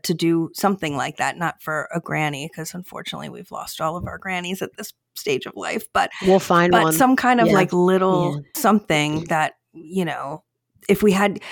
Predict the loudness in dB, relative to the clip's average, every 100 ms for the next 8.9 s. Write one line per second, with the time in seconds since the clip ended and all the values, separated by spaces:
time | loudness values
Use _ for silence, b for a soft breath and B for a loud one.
0 | B 2 4 6 2 2 2 4 2 2
1 | 0 0 -2 -2 -4 -2 0 -2 -2 -4
2 | -4 -6 -4 -4 -4 0 0 -2 -8 -6
3 | -2 0 0 0 0 2 2 2 0 0
4 | -6 -8 -12 -10 -12 -12 -12 -12 -12 -12
5 | -12 -12 -14 -10 -4 -2 -4 -4 -4 -4
6 | -6 -4 -2 -2 -6 -10 -8 -4 -4 -4
7 | -6 -4 -6 -6 -8 -10 -20 B B B
8 | -14 -14 _ _ -10 -8 -6 -8 -12